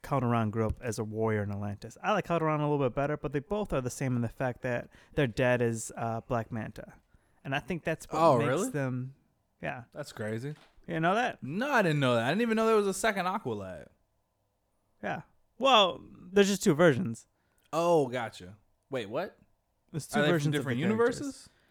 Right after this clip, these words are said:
Speaker 1: Um, I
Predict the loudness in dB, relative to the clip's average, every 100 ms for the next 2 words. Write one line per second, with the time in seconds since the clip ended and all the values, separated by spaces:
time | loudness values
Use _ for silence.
0 | _ _ _ _ _ _ _ _ _ _
1 | -20 -12 -6 -4 -2 0 2 2 4 4
2 | 4 4 2 2 -2 -4 -12 -18 -20 -20
3 | -18 -16 -4 -2